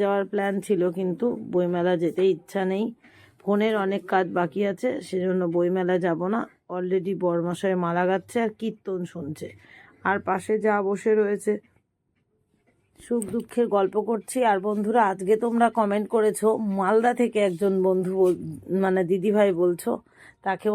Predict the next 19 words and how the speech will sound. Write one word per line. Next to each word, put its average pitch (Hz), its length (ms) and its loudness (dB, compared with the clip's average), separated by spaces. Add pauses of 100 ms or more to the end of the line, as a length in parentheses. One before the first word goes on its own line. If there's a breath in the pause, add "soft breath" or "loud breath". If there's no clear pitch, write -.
অনেক 196 180 -2 (120)
ধন্যবাদ। 196 440 2 (380)
আর 175 320 -2 (800)
সোনালি 233 480 0
দিকেও 233 320 -2
অনেক 226 300 2
ধন্যবাদ, 220 480 0
অনেক 214 280 0
সুন্দর 220 400 0
কথা 220 260 0
বলেছো 214 380 -2
তুমি, 226 320 -2
যে 214 180 0
খুঁজে 226 340 0
দেখছি 214 400 2
ভালোবাসার 196 640 2
মানুষটাকে। 180 680 -4 (580 loud breath)
যাই 220 240 2
হোক, 220 140 -6